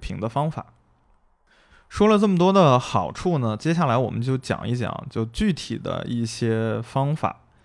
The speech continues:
那在写作能够提高的各种能力方面当中啊，有一些呢是可以直接拿来做常规应用的。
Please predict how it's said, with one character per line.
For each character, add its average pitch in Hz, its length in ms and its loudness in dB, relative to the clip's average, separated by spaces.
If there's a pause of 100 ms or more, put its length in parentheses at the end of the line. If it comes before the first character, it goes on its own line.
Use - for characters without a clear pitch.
(520)
那 147 380 4 (340)
在 131 540 4
写 113 280 2
作 147 480 4
能 110 160 -2
够 160 160 4
提 120 320 -4
高 160 320 4
的 117 960 0
各 180 220 4
种 110 220 -2
能 104 200 0
力 160 140 0
方 165 180 2
面 160 220 2
当 156 220 2
中 165 200 -2
啊， 95 300 -6
有 113 220 0
一 139 100 2
些 165 280 2
呢 147 200 2
是 131 240 -2
可 127 200 0
以 123 300 0 (200)
直 123 280 0
接 165 280 2
拿 123 260 0
来 104 240 -2
做 117 220 0
常 110 340 -6
规 139 180 2
应 151 200 2
用 170 200 2
的。 - 100 -8